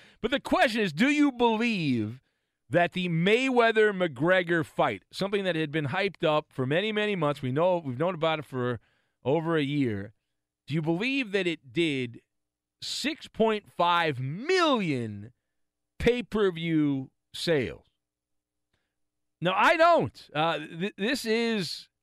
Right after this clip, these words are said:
something I would file away in the category of puffery exaggeration. I'd throw in some funny math, and I would also add to that near impossible.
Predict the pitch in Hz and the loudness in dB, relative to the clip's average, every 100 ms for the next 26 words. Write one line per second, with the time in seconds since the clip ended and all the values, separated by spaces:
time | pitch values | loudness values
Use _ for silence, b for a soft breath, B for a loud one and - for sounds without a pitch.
0 | _ _ _ _ _ _ _ _ _ - | _ _ _ _ _ _ _ _ _ -2
1 | 233 294 247 214 190 - 226 233 285 277 | 0 2 2 2 2 2 4 6 4 2
2 | 247 185 170 160 160 147 147 160 151 139 | 2 2 2 0 -2 -4 -4 -4 -4 -4
3 | 196 208 220 196 190 185 151 135 - - | 0 0 0 0 0 0 -2 -6 -2 2
4 | 247 - 262 277 311 269 - _ _ _ | 2 2 0 0 -2 -6 -10 _ _ _
5 | _ _ _ _ - 165 135 208 240 226 | _ _ _ _ -6 -4 0 0 2 0
6 | 247 208 185 165 - 156 156 _ _ _ | 0 0 0 -2 -4 -8 -8 _ _ _
7 | _ 151 175 - 226 262 277 262 240 - | _ -2 -2 -2 4 4 4 0 -4 -4
8 | 180 143 - 254 247 196 190 160 127 117 | -6 -2 0 2 2 0 2 2 0 -2
9 | - _ _ _ _ _ _ 160 196 226 | -6 _ _ _ _ _ _ -2 2 2
10 | 226 226 262 339 - 233 - 196 269 277 | 2 2 2 2 0 -2 0 0 0 0
11 | 185 180 185 _ 180 220 302 302 254 196 | 0 2 0 _ -4 -2 0 0 -2 -4
12 | - 214 285 311 220 147 69 | -4 0 2 2 -2 -4 -8